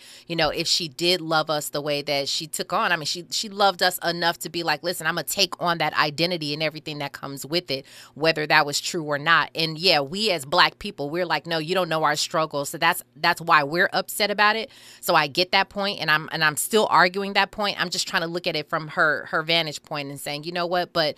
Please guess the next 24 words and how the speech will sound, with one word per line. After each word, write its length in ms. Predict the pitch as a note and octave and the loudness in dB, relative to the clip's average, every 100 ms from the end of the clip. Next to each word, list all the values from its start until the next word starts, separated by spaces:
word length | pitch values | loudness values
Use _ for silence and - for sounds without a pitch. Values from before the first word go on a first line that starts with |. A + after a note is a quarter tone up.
| - - - | -10 -18 -10
I 100 | D3 | -6
still 300 | - F#3 D#3+ | -2 -2 2
love 480 | E3 F3+ D#3+ D#3 - | 4 6 4 -2 -6
black 260 | F3+ E3 - | 2 2 2
people, 340 | E3+ - C#3+ - | -10 -6 -6 -4
and, 200 | D3+ D3 | -6 -8
you 140 | C#3+ D3+ | -12 -4
know, 80 | D3 | -2
I 120 | D3+ | 2
got 260 | E3 C3 - | 2 0 -4
black 360 | D3+ E3+ E3 | -4 2 2
people 200 | G3 E3+ | 0 -4
in 80 | D#3+ | -4
my 120 | C#3+ | -6
family 480 | C#3 F3 E3+ E3 D3+ | -4 2 2 0 -4
that 120 | D3 | -4
I 80 | C#3 | -4
love, 400 | D3 D3+ C#3+ C#3 | -2 0 -2 -4
and, 160 | D3 C#3+ - - - | -8 -10 -16 -20 2
and 100 | D#3 | 2
I 40 | |
wanna 180 | D#3 E3 | 2 -2
help 320 | - F3+ - - | -2 -6 -6 -10
you, 220 | D#3 | -10